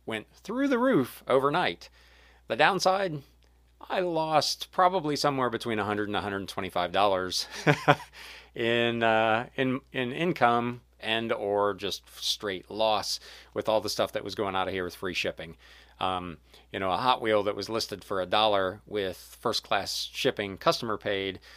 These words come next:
that turned into a dollar with first class shipping paid by me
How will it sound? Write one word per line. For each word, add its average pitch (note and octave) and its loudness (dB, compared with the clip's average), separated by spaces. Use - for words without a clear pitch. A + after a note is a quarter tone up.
that - -6
turned A2+ -2
into G#2 -2
a G2 -4
dollar G2+ 2
with G#2 -4
first - -4
class F2 -2
shipping F#2 -4
paid F#2+ -8
by F2+ -2
me C3 -2